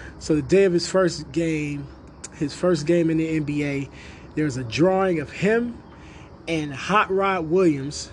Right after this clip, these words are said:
John Hot Rod Williams, who is a power forward. Uh, those are the t-, they are the two highest paid players of, on the team. So it's a drawing of them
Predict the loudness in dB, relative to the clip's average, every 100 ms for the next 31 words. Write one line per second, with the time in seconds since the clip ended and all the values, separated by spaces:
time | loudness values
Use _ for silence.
0 | -6 0 2 2 2 0 0 0 2 2
1 | 0 0 2 2 0 -2 0 0 0 2
2 | 4 4 0 -8 -20 -20 -18 -12 -8 -6
3 | -6 0 4 4 4 -4 -4 -4 -8 -14
4 | -6 0 2 2 -2 -6 -4 -2 0 -2
5 | -2 -2 0 2 2 2 2 2 2 2
6 | 0 -2 -2 -2 0 0 0 -6 -20 -20
7 | -20 -20 -20 -20 -20 -18 -18 -16 -6 4
8 | 4 6 2 0 -4 -4 -2 0 2 2
9 | 2 2 2 2 -2